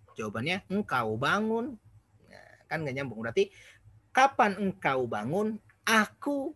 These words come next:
bangun sekian, gitu ya. Jadi tastaikid, astaikid jawabannya. Itu yang pertama. Yang kedua,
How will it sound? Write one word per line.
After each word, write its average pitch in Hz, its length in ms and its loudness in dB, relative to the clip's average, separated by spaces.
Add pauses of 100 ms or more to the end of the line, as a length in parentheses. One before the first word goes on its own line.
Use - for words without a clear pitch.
(120)
bangun 214 800 -2
sekian, 120 440 -4 (120)
gitu 110 220 -6
ya. 127 140 0 (580)
Jadi 143 300 -10 (100)
tastaikid, 226 880 0 (640)
astaikid 170 1000 2 (100)
jawabannya. 101 560 -12 (680)
Itu 160 160 0
yang 196 120 6
pertama. 190 380 4
Yang 208 240 4
kedua, 233 480 6